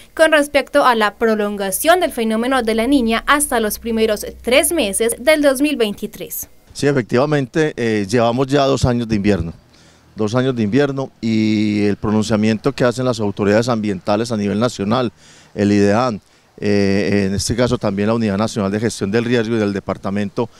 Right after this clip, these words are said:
Speaker 2: el dagran, es activar a todos los consejos municipales de gestión del riesgo y los organismos de socorro para estar atentos frente a, frente a esta, eh, este fenómeno de La Niña que viene afectando no solamente el municipio de Andes,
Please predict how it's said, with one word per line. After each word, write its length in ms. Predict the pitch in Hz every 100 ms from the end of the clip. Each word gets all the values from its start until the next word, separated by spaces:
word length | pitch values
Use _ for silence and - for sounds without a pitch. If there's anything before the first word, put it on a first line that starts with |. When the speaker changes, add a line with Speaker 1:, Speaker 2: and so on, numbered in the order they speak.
| - - -
Speaker 2:
el 220 | 139 127
dagran, 400 | 131 127 123 131 - - _ -
es 240 | 117 110 -
activar 540 | 139 - 131 117 117
a 60 | 135
todos 220 | 147 143
los 160 | 135
consejos 400 | - 110 110 120
municipales 540 | 131 117 101 104 107 120
de 100 | 123
gestión 320 | 101 - 104
del 140 | 123
riesgo 400 | 123 139 113 98 -
y 80 | 104
los 180 | 101
organismos 420 | 110 95 110 123 131
de 80 |
socorro 420 | 135 135 139 113 123 - - - - -
para 400 | 151 147 147 156 -
estar 340 | 120 107 - 117
atentos 420 | 131 135 117 131
frente 300 | 104 104 -
a, 140 | 110 -
frente 380 | - 107 95 107
a 60 |
esta, 420 | 104 - 127 127 -
eh, 400 | 113 107 104 104
este 200 | 113 151
fenómeno 520 | 127 117 147 139 131
de 100 | 117
La 100 | 110
Niña 360 | 120 117 123 131 - - -
que 140 | - 120
viene 180 | 123
afectando 460 | 143 131 - 120 135
no 180 | 143 151
solamente 460 | 156 151 147 131
el 60 | 139
municipio 440 | 127 104 113 -
de 100 | 131
Andes, 360 | 127 147 139